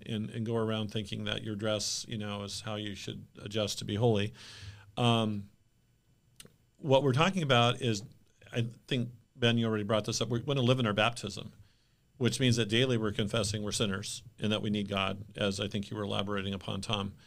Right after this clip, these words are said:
Uh, the other part of that is we are constant in prayer. Christians who know the holiness of Christ are praying all the time, which is another way of saying,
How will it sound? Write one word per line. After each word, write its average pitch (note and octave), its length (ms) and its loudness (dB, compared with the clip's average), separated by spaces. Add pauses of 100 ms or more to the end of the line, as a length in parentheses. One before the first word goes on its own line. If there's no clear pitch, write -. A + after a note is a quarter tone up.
(560)
Uh, A2+ 320 2
the B2 140 4
other C3+ 160 6
part B2 200 4
of G#2+ 60 0
that G#2+ 340 2
is A2+ 280 -2
we B2 160 0
are B2 100 4
constant B2 460 0
in A2 80 0
prayer. B2 400 -2 (1000)
Christians F3 580 2
who C3+ 420 2
know B2+ 220 4
the B2+ 100 4
holiness B2 440 0
of A#2+ 100 -6
Christ G#2 520 0 (600)
are B2+ 100 6
praying D#3 280 2
all A#2+ 120 4
the G#2 80 2
time, G2+ 420 0 (640)
which C3 160 0
is C#3 120 2
another E3+ 260 6
way D#3 120 4
of A#2+ 100 4
saying, A#2 440 2